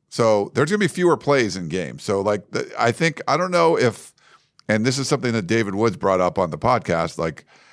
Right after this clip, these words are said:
how much that impacts things as far as, like, you know, bigger spreads. Like, you, you're not gonna have as many plays to score as many points and,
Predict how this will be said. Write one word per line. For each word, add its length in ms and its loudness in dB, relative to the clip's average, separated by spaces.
how 200 2
much 280 -2
that 220 0
impacts 520 -2
things 540 -4
as 200 -6
far 300 2
as, 180 0
like, 340 -6
you 100 -8
know, 160 -6
bigger 360 -2
spreads. 480 0
Like, 220 -4
you, 220 -4
you're 140 -2
not 140 0
gonna 120 0
have 120 0
as 100 -10
many 160 0
plays 560 0
to 480 -2
score 340 2
as 80 -2
many 160 2
points 460 -2
and, 440 -4